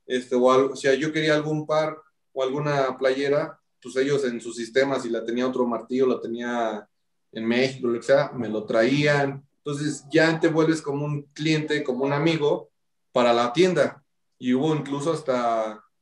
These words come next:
torneos de fútbol siete que me invitaban como si yo trabajara ahí, o sea, yo jugaba con ellos, o sea, con los vendedores, con el gerente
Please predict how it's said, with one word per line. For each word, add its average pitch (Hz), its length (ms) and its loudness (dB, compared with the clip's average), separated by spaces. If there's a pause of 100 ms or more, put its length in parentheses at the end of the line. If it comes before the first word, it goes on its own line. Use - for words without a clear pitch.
torneos 135 360 2
de 156 80 2
fútbol 147 340 -2
siete 147 280 -4
que 143 100 -4
me 135 80 -2
invitaban 135 440 0
como 127 240 -6
si - 140 -10
yo 139 140 2
trabajara 139 340 2
ahí, 175 180 0
o 139 60 -4
sea, 120 140 -4
yo 117 200 0
jugaba 131 340 0
con 127 180 -4
ellos, 165 240 -2
o 120 80 -20
sea, 107 420 -10
con 113 120 -16
los 113 120 -16
vendedores, 110 520 0
con 113 180 -12
el 110 120 -16
gerente 117 600 -6